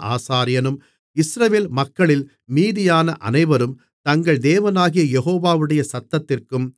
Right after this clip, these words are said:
தங்கள் தேவனாகிய யெகோவா அனுப்பின ஆகாய் என்னும் தீர்க்கதரிசியினுடைய வார்த்தைகளுக்கும் செவிகொடுத்தார்கள். மக்கள் யெகோவாவுக்கு முன்பாக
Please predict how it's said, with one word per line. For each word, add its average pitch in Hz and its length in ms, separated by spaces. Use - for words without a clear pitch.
தங்கள் 156 360
தேவனாகிய 180 640
யெகோவா 165 500
அனுப்பின 147 480
ஆகாய் 185 400
என்னும் 156 400
தீர்க்கதரிசியினுடைய 156 1200
வார்த்தைகளுக்கும் 135 840
செவிகொடுத்தார்கள். 139 960
மக்கள் 151 440
யெகோவாவுக்கு 175 760
முன்பாக 131 680